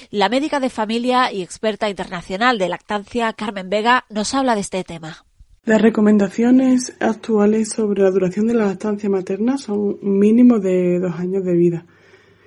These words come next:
Speaker 2: con lo cual el hecho de que los padres se separen no debería ser un motivo para interrumpir la lactancia del, del menor, porque la lactancia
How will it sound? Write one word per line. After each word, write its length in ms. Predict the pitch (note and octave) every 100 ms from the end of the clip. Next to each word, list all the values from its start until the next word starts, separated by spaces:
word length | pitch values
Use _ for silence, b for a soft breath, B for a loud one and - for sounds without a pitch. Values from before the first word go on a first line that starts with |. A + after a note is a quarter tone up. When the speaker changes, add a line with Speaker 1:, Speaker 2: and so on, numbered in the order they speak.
| b
Speaker 2:
con 160 | - A3
lo 140 | G3+
cual 400 | G3+ G#3 G#3+ A3+ -
el 440 | G#3 G3+ F#3+ F#3
hecho 240 | F#3 F#3 G#3+
de 100 | G#3+
que 680 | G#3 G3 F#3+ F#3 F3+ F3+ F3
los 120 | F3+
padres 260 | - G3 G#3
se 80 | -
separen 600 | A3+ G#3 G3+ G3+ A3 A3 B B B B
no 80 | A#3
debería 280 | A3+ G#3+ G3+
ser 180 | A3+ A3+
un 80 |
motivo 380 | A3+ G#3+ G3+ F#3+
para 420 | F#3+ F#3 F3+ F3+ F3+
interrumpir 600 | F#3 F3+ F3+ F3 F3 G3+
la 140 | F#3+
lactancia 460 | F3 F#3+ F#3 F#3 F3
del, 420 | E3+ E3 D#3+ D#3+
del 240 | - F3 E3+
menor, 380 | E3+ E3 F3+ F3
porque 640 | - - E3+ E3 D#3+ E3+ -
la 120 | F3
lactancia 640 | F3 F3 F3+ F3 G3+ G3+